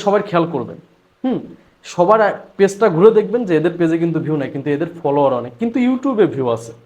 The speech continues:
হ্যাঁ, YouTube ব্যাপারটা তো আলাদা। এখন আপনাকে বুঝতে হবে Facebook-এর যে ব্যাপারটা, Facebook-এ বাংলাদেশে চার কোটি সাতচল্লিশ লক্ষ ইউজার। এই চার লক্ষ, চার কোটি সাতচল্লিশ লক্ষ ইউজারের মাঝখান থেকে তো ওয়ান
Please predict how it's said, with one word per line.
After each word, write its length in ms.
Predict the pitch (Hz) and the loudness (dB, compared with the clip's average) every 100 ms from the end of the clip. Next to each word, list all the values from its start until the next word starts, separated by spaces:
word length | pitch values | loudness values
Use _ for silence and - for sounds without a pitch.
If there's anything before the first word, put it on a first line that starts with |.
| _ _ _ _ _ | _ _ _ _ _
হ্যাঁ, 160 | 254 214 - 175 | -8 -8 -4 -2
YouTube 300 | 170 226 180 | -2 -2 0
ব্যাপারটা 300 | 208 208 - - | 0 0 -2 2
তো 40 | 160 | 2
আলাদা। 260 | 143 117 - - _ _ 190 | 2 0 -6 -14 _ _ 0
এখন 120 | 233 233 | 2 2
আপনাকে 220 | 247 226 175 | 2 0 -2
বুঝতে 180 | - 190 | -2 0
হবে 120 | 147 147 | 0 2
Facebook-এর 420 | 185 196 226 254 220 | 0 0 -2 0 2
যে 60 | 175 | 2
ব্যাপারটা, 320 | 135 120 127 - _ _ _ - | 0 -4 -10 -16 _ _ _ 2
Facebook-এ 440 | 214 202 220 226 147 151 | 2 4 0 0 0 2
বাংলাদেশে 420 | 165 190 196 233 226 | 2 2 0 0 0
চার 120 | 180 170 | 0 -2
কোটি 120 | 196 - | -6 -6
সাতচল্লিশ 360 | 170 208 196 165 | -6 -4 -6 -6
লক্ষ 140 | 160 160 143 | -6 -4 -4
ইউজার। 260 | 127 117 - _ _ _ _ _ _ _ _ _ - | -4 -8 -12 _ _ _ _ _ _ _ _ _ -4
এই 80 | 180 185 | -2 2
চার 120 | 202 196 | 2 2
লক্ষ, 120 | 196 - | 0 0
চার 100 | 185 | 0
কোটি 140 | 196 208 170 | 0 -2 -2
সাতচল্লিশ 380 | 156 214 208 190 | 0 0 0 0
লক্ষ 120 | 185 208 185 | -2 0 0
ইউজারের 360 | 175 202 208 - 175 | 2 2 0 -2 -4
মাঝখান 300 | 175 - 202 214 | -4 -4 -6 -2
থেকে 120 | 220 | 0
তো 60 | 226 220 - - _ 156 | 0 -2 -10 -20 _ 0
ওয়ান 140 | 180 | 2